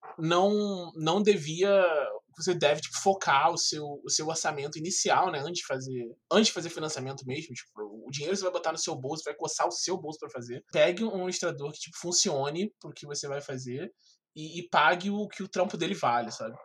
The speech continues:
Ou, ou você desenrola, assim, o, o, o K D, eu consegui fazer um, um acordo muito legal com o Odmir, porque o Odmir é meu amigo, né? Aí a gente, tipo, eu, eu paguei aos pouquinhos ele, e no final a gente deu um dinheiro pra ele no financiamento. Aí funcionou muito bem, mas, tipo,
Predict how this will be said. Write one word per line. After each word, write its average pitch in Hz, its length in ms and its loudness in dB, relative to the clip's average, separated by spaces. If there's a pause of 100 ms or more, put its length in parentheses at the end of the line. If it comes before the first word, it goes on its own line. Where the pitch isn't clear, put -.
(320)
Ou, 190 400 4
ou 220 80 8
você 233 460 2 (180)
desenrola, 160 540 0
assim, 131 180 -8
o, 131 60 -6
o, 123 640 -6
o 107 80 -10
K 156 160 0
D, 156 200 -4 (120)
eu 156 80 -8
consegui 160 280 -8
fazer 151 320 -4
um, 143 460 -10 (300)
um 135 40 -2
acordo 160 280 -6
muito 160 220 -6
legal 151 340 2
com - 80 -10
o 156 60 -4
Odmir, 160 340 -4
porque - 140 -6
o 160 40 -2
Odmir 139 220 -8
é 139 60 -8
meu 147 120 -4
amigo, 143 400 -6
né? 127 140 -14 (300)
Aí 127 260 0
a 135 60 -2
gente, 139 320 -8
tipo, 135 440 -12
eu, 131 180 -6
eu 131 40 -6 (240)
paguei 156 320 4
aos 160 140 -4
pouquinhos 151 580 -8
ele, 156 320 -4
e - 20 -4
no 151 80 -8
final 131 320 -6
a 143 60 -6
gente - 180 -14
deu 139 120 -8
um 139 60 -10
dinheiro 131 260 -10
pra 127 100 -10
ele 123 80 -8
no 131 80 -14
financiamento. 127 560 -12 (260)
Aí 147 60 -4
funcionou 156 340 -4
muito 160 220 -6
bem, 202 160 0
mas, 127 120 -6
tipo, - 180 -14